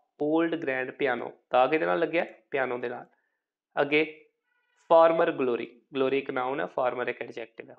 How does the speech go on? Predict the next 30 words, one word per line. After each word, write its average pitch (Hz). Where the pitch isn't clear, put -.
ਹੁਣ 147
ਇਹਦੇ 156
ਨਾਲ 147
ਨਹੀਂ 135
ਲੱਗਿਆ 127
ਹੋਇਆ 127
because 127
ਇਹ 127
ਕਾਊਂਟੇਬਲ 123
ਵਗੈਰਾ 117
ਨਹੀਂ 117
ਗਾ, -
ਠੀਕ -
ਹੈ। 208
The 151
butterfly, 156
ਸੌਰੀ, 131
a -
butterfly, 175
ਇੱਕ 202
ਤਿਤਲੀ 123
with 143
wings, 156
colored 214
wings। 120
ਹੁਣ 170
ਵਿੰਗਸ 165
ਲੱਗੇ 143
ਹੋਏ 156
ਆ, 175